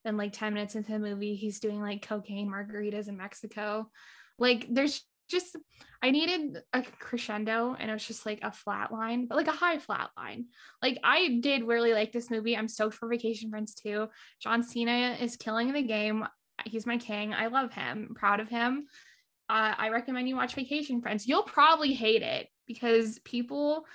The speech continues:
who like movies don't often like comedies 'cause you guys don't like to have fun, but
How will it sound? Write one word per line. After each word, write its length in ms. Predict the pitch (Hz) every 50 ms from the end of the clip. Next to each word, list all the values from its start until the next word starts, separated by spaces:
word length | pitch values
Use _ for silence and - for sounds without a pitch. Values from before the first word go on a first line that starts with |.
| - - - _ _
who 120 | 302 302 285
like 320 | 254 220 220 220 220 -
movies 520 | 220 214 208 208 214 214 208 220 233 -
don't 260 | - - 208 202 208 -
often 320 | 120 180 208 - 202 190
like 200 | - - - 240
comedies 680 | - 208 202 208 208 220 233 262 269 269 269 - - - -
'cause 140 | - 214 220
you 60 | 202
guys 200 | 202 196 196 -
don't 120 | - -
like 160 | - 240 -
to 60 | - 208
have 160 | 185 185 -
fun, 340 | - - - - - 247 240 - - - - - _ _ _ -
but 280 | 214 180 160 147 -